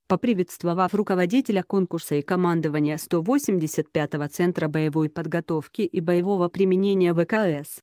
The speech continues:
наблюдая за прохождением колонны участников конкурса. Я заметил среди них немало знакомых лиц, например, начальника расчёта З Р П К "Панцирь" из гвардии капитана Тимура Сельченко, прибывшего с Балтийского флота.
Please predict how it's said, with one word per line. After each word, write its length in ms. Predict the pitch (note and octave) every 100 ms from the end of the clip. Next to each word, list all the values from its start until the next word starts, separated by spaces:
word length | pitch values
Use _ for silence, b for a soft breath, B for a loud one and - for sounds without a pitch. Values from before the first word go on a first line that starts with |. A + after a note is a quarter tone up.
| _
наблюдая 580 | G#3 G3 F#3 F3+ G#3+ A#3
за 140 | G3+
прохождением 760 | F#3+ F3 F3+ E3 F3 E3+ D3+ D#3
колонны 500 | F#3 F3 D#3+ D#3+ D3+
участников 600 | D3+ E3+ D#3+ D3+ D3 D3+
конкурса. 720 | - D#3 C#3+ D3+ - C#3+ C#3 - -
Я 160 | F#3+
заметил 480 | F#3 G#3 B3+ D4 G#3
среди 300 | - F#3+ F#3+
них 280 | G3 G3 -
немало 380 | G3+ G#3 F#3 F3
знакомых 680 | F3+ F#3+ C4 C#4 G#3 -
лиц, 360 | D3 C3+ - - _ _
например, 520 | F#3 F3+ G3 F#3+ E3+
начальника 640 | F3+ F3 - E3 D#3 D#3 A#3
расчёта 480 | F#3+ - G#3+ F#3+ F#3+
З 100 | F#3
Р 200 | F3 E3
П 140 | F#3+
К 200 | F#3 D#3+
"Панцирь" 480 | - G3+ A3 - G3
из 120 | F3
гвардии 500 | E3 G3 G#3+ F3+ F#3+
капитана 600 | F#3+ G3 F#3 G#3 F#3+ F#3+
Тимура 440 | G3 F#3+ G3+ G3 F3
Сельченко, 720 | F#3 F#3+ - D#3 C#3+ C#3+ C3+ - _
прибывшего 580 | F3 F3 A#3 - G3 F3
с 80 | D#3+
Балтийского 640 | E3+ E3+ F3 - F#3 E3+
флота. 500 | - E3 C#3+ -